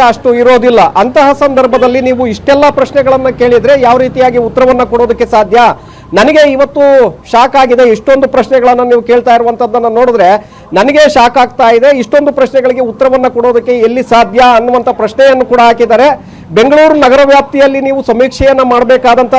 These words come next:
ಸಂದರ್ಭದಲ್ಲಿ ಸೂಕ್ಷ್ಮವಾಗಿ ನೀವು ಸಮೀಕ್ಷೆಯನ್ನ ಮಾಡಿ ಮಾಹಿತಿಗಳನ್ನ ಪಡ್ಕೊಳ್ಳಿ ಅಂತೇಳಿ ಹೇಳಿದ್ದಾರೆ. ಜೊತೆಗೆ ಕೇಳಿರುವ ಎಲ್ಲ ಪ್ರಶ್ನೆಗಳು ಏನಿದೆ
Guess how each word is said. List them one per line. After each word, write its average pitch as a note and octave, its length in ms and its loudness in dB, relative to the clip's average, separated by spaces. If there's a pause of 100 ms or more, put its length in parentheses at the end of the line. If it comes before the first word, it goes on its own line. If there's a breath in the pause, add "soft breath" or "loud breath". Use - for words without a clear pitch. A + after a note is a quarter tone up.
ಸಂದರ್ಭದಲ್ಲಿ A#3 680 -2
ಸೂಕ್ಷ್ಮವಾಗಿ C#4 720 0
ನೀವು C4 480 2 (300 loud breath)
ಸಮೀಕ್ಷೆಯನ್ನ C#4 600 0
ಮಾಡಿ B3+ 380 0
ಮಾಹಿತಿಗಳನ್ನ B3+ 720 0
ಪಡ್ಕೊಳ್ಳಿ A#3+ 500 0
ಅಂತೇಳಿ A#3+ 360 0
ಹೇಳಿದ್ದಾರೆ. A#3 520 0 (300 loud breath)
ಜೊತೆಗೆ D4+ 720 2
ಕೇಳಿರುವ D4 600 2
ಎಲ್ಲ C#4 300 0
ಪ್ರಶ್ನೆಗಳು C#4 480 0 (100)
ಏನಿದೆ A#3+ 500 0